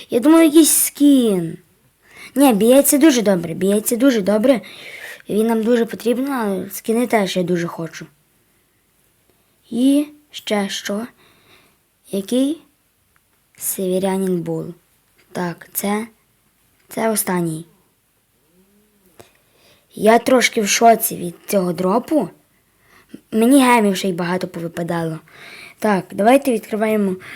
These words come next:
Я скоро проскіпаю ті призистер. Оба! Міфіч-, ЧАК! Та що сьогодні за день бійців? Ще й Чак! Та що за? А, я вже думав, що ще один новий бієць.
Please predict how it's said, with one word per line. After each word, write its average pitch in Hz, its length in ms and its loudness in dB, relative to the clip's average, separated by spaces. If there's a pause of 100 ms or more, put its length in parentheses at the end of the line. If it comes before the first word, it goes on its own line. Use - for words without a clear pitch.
(120)
Я 226 120 2
скоро 220 300 0
проскіпаю 208 540 -6
ті 202 160 -4
призистер. 202 520 -4
Оба! 214 540 2 (440)
Міфіч-, 214 600 -4
ЧАК! 403 500 4 (500)
Та 269 100 4
що 339 140 6
сьогодні 415 340 6
за 320 100 4
день 339 240 6
бійців? 311 400 6
Ще 320 160 4
й 311 80 8
Чак! 339 520 2 (180)
Та 349 100 2
що 427 260 6
за? 339 360 2 (960)
А, - 180 -2
я 208 160 4
вже 220 120 0
думав, 240 220 0
що 233 120 -4
ще 247 200 2
один 240 220 4
новий 247 240 2
бієць. 254 440 4